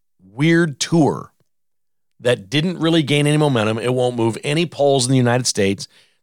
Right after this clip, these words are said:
There, there are very few people on a daily basis in this country that think about the war in Ukraine. They don't care. It looks to me like Joe Biden is just begging, begging Vladimir Putin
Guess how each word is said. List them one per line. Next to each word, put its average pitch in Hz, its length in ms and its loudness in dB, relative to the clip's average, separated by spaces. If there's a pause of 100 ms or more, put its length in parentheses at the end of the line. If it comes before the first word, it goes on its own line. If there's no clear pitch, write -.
There, 120 320 -2
there 120 160 -2
are 113 60 0
very 160 320 4
few 170 160 0
people 143 300 0
on 120 100 0
a 117 40 -2
daily 123 280 -2
basis 113 340 0
in 104 60 -8
this 113 120 -2
country 107 260 -4
that 101 120 -4
think 107 160 -4
about 104 160 0
the 110 80 -4
war 101 220 -2
in 101 60 -2
Ukraine. 90 520 -2 (300)
They 113 100 -2
don't 143 180 2
care. 95 380 -2 (320)
It 127 160 -4
looks 147 340 0
to 135 100 -4
me 135 140 0
like 110 200 -2
Joe 127 260 4
Biden 120 320 2
is 101 160 -8
just 85 240 -6 (300)
begging, 98 640 -2 (1080)
begging 123 480 2
Vladimir 123 440 0
Putin 87 460 -8